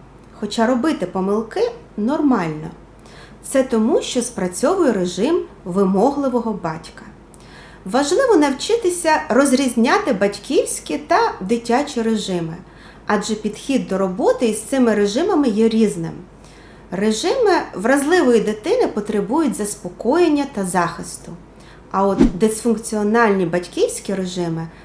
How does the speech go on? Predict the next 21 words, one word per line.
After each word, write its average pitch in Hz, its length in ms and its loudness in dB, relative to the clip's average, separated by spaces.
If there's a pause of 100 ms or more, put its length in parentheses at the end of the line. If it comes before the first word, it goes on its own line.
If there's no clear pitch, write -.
(140)
потрібно 269 600 -2
обмежити, 240 800 -2 (300)
особливо 294 580 2
коли 269 300 2
вони 254 240 4
спричиняють 208 840 -2
негативні 208 680 -2
емоції. 175 580 -6 (920)
Коли 330 240 4
в 440 60 2
людини 202 520 2
запускається 247 800 0
батьківський 202 720 -4
режим, 185 420 -2 (420)
вона 240 260 0
починає 277 520 0
надто 269 540 0
сильно 269 460 -2
тиснути 254 680 -2
на 214 120 -2
себе, 165 480 -4